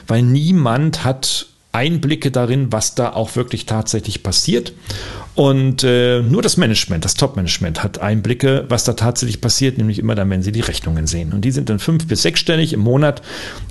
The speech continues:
wenn dann so ein Customizing-Projekt dann auch über Monate bis, ja, teilweise Jahre dann auch tatsächlich geht. Also, die fehlenden Ressourcen darüber,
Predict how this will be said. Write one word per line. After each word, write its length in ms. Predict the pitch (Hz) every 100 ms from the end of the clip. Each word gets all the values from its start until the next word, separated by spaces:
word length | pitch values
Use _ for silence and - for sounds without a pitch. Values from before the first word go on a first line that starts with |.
| -
wenn 180 | 117 131
dann 140 | 123
so 100 | 107
ein 160 | 110 120
Customizing-Projekt 1040 | 101 95 110 95 98 98 95 - 90 -
dann 120 | 104 101
auch 300 | 92 87 -
über 380 | 95 95 98
Monate 420 | 98 95 92 98 92
bis, 400 | - 110 - 107
ja, 380 | 113 202 185 -
teilweise 480 | 107 120 107 101
Jahre 560 | 101 - 110 123 113 101 - - - -
dann 140 | 110
auch 160 | 82 95
tatsächlich 640 | - 87 - - - - - - -
geht. 320 | 90 71 - - - - - - -
Also, 320 | 170 143 - - - _ -
die 60 | 120
fehlenden 340 | - 220 185
Ressourcen 600 | 135 - 190 143 - -
darüber, 880 | 135 170 196 131 104 98 180 247